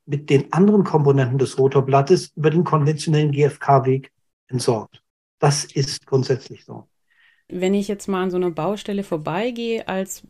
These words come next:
Speaker 2: Bürger, wäre das gefährlich für mich, diesen Staub einzuatmen, wenn doch welcher entsteht?
Speaker 1: Also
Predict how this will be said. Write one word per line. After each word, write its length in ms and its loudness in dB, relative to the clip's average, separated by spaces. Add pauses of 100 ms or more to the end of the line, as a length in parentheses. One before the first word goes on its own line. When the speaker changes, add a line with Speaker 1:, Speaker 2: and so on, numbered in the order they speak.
Speaker 2:
Bürger, 560 -2
wäre 240 -4
das 320 -8
gefährlich 560 -6
für 120 -4
mich, 240 -6
diesen 240 -6
Staub 680 -4
einzuatmen, 880 -6
wenn 140 -4
doch 220 -10
welcher 280 -6
entsteht? 520 -8 (1800)
Speaker 1:
Also 440 -2